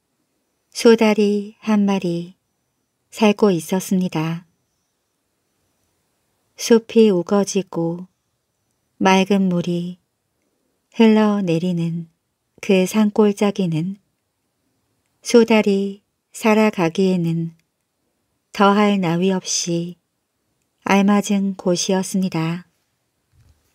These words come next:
시냇물에는 송어, 은어, 피라미들이 떼를 지어 몰려다니고 또 돌바닥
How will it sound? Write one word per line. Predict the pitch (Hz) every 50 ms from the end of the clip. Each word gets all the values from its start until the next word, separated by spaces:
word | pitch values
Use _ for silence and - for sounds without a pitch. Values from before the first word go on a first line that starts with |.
| _ _ _ _ _ _ _ _ _ _ _ _ _ _ _ _ _ _ _ _ _ _ _ _ _
시냇물에는 | - - - 240 240 226 226 226 226 220 214 214 214 208 208 202 196 185 185 180 175 180 180 180 190 _ _ _ _ _ _ _ _ _ _ _
송어, | - - - 220 214 208 196 196 190 185 185 180 185 196 196 _ _ _ _ _ _ _ _ _ _ -
은어, | 190 190 185 175 165 160 160 180 202 202 _ _ _ _ _ _ _ _ _ _ _ _ _ _ _ _ _ -
피라미들이 | - 233 226 226 220 220 208 208 214 208 - 214 190 - 175 175 175 175 180 - _ _ _ _ _ _ _ _ _ _ _ _ _ _ _ _ _ _ _ -
떼를 | 226 226 220 226 220 220 208
지어 | - - 202 190 185 185 185 185 185 190 - _ _ _ _
몰려다니고 | - 185 175 180 175 175 185 196 190 202 190 190 190 190 180 - - 151 156 185 185 _ _ _ _ _ _ _ _ _ _ _ _ _ _ _ _ _ _ _ _ _ _ _ _
또 | - 220 214 214 208 208 208 214 - _ _ _ _ _ _ _ _ _ -
돌바닥 | - 208 196 196 202 202 196 196 175 165 185 185 180 180 185